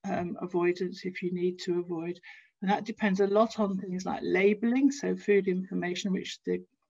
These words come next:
um, official channels call standards. So that's what people tell you about the food, what it says on the packet. And of course, safety, which means we've protected this food from cross-contamination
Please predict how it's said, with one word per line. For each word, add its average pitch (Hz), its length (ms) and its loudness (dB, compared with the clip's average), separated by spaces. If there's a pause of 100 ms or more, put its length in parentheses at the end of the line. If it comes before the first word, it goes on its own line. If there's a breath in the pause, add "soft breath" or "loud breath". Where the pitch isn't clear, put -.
(140)
um, 180 380 -4 (280)
official 185 520 -2 (220)
channels 170 300 -8
call 170 260 -2
standards. 185 920 -4 (320 soft breath)
So - 120 -6
that's - 200 -4
what 196 200 0
people 190 280 0
tell - 240 -6
you 185 200 2
about 185 320 -4
the 196 80 -12
food, 190 520 2 (460 loud breath)
what 180 160 0
it - 100 -4
says 180 220 -2
on 170 140 -4
the 175 80 -4
packet. 185 640 -4 (600 soft breath)
And 202 140 -4
of 214 100 2
course, 208 280 2
safety, 180 580 2
which 190 260 -2
means 202 320 -2
we've 196 220 -2
protected 214 600 0
this 180 220 2
food 170 360 0
from 180 300 -6
cross-contamination 170 1400 -6